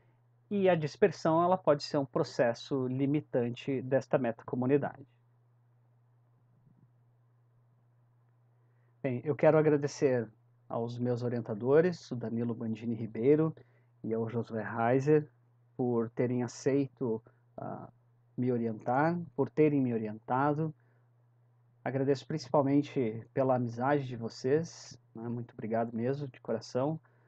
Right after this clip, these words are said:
Vocês são excelentes professores, excelentes profissionais, excelentes pessoas, né? Admiro muito vocês,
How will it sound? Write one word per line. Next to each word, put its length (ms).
Vocês 260
são 360
excelentes 920
professores, 840
excelentes 500
profissionais, 800
excelentes 600
pessoas, 640
né? 300
Admiro 380
muito 260
vocês, 720